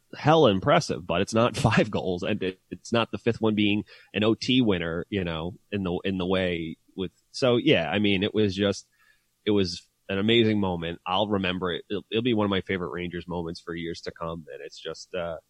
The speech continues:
yeah, even, you know, it, it was starting to feel like even if the Rangers didn't make it in, it's just like you kind of finally felt like we finally have, you know, not one, but two guys that are elite talents after just being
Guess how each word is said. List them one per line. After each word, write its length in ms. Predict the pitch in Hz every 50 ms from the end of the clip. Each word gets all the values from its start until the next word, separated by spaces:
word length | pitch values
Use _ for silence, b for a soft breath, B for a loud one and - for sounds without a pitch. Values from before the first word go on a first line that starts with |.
| _ _ _ _ _ _ _ _
yeah, 180 | - 196 170 - -
even, 480 | 139 147 156 160 170 170 160 117 - - _ _ _ _ _
you 120 | - 127 120
know, 180 | 104 95 95 -
it, 220 | - 110 98 - _ _ -
it 60 | 107
was 100 | 101 -
starting 260 | - 113 117 110 110
to 60 | -
feel 140 | - 104 101
like 160 | 98 92 - -
even 240 | - 113 110 120
if 100 | 123 -
the 100 | - 107
Rangers 260 | 107 107 104 101 95 80
didn't 260 | 85 87 98 87 80
make 240 | 92 98 101 - 110
it 80 | 104
in, 320 | 110 113 113 117 120 117 - -
it's 160 | 80 82 -
just 220 | - 92 87 - 87
like 160 | 82 82 -
you 80 | 80 -
kind 260 | - 90 90 90 85
of 140 | 82 80 -
finally 420 | - 95 87 85 82 82 82 82
felt 240 | - - 85 76 69
like 160 | 76 76 -
we 100 | 92 85 - - - -
finally 640 | - 107 110 110 113 117 107 98 92 95 90 85 85 -
have, 420 | 95 92 92 87 85 82 82 85 82 _ _ _ _ _ _ _
you 160 | - 95 90
know, 140 | 85 80 80
not 260 | 90 101 101 - -
one, 360 | 95 101 98 98 92 90 90
but 180 | 80 90 - -
two 300 | - - 107 101 95 90
guys 380 | 98 90 90 87 85 85 85
that 100 | 85 80
are 160 | 85 85 85
elite 240 | 78 85 92 90 - -
talents 400 | - 92 90 87 76 71 - -
after 320 | 82 78 - - 90 82 - -
just 160 | 90 85 _
being 240 | - 85 85 78